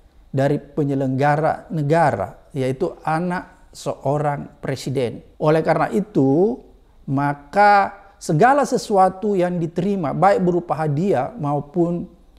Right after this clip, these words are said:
yang kita sebut gratifikasi kepada keluarga penyelenggara negara,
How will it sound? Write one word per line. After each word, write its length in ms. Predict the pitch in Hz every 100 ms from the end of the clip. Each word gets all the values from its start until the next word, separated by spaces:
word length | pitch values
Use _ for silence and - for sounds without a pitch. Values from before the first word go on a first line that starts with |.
| -
yang 160 | 147 143
kita 320 | 143 - 147
sebut 360 | - 147 185 170
gratifikasi 920 | 131 147 143 - 147 180 175 - 110 - - _ - - - _ - -
kepada 880 | - - 143 147 147 139 135 - - _ _ -
keluarga 640 | 151 190 247 269 233 233
penyelenggara 920 | 240 - 160 156 165 160 160 190 220 214
negara, 800 | 208 175 220 185 120 131 -